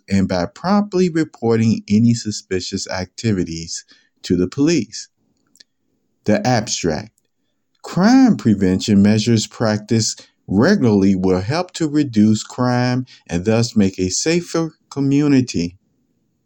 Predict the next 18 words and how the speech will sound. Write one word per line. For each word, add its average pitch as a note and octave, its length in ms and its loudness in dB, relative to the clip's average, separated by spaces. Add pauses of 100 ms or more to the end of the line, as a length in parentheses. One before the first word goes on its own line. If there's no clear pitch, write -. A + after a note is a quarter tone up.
(880)
Communities D3+ 720 4
are G#2 240 2
included A#2+ 640 2
for F#2+ 160 -2
residential, B2 920 0 (320)
automobile, B2+ 920 2 (340)
and C#3 400 4
personal D3+ 540 0
security. E2+ 720 -4 (460)
For F3+ 260 2
example, C#3 680 -2 (400)
install F3 640 0
sufficient C3+ 720 0
outdoor A2+ 520 0
lighting G2 440 2
to G2 140 -10
deter A2+ 560 0
burglars G2 880 0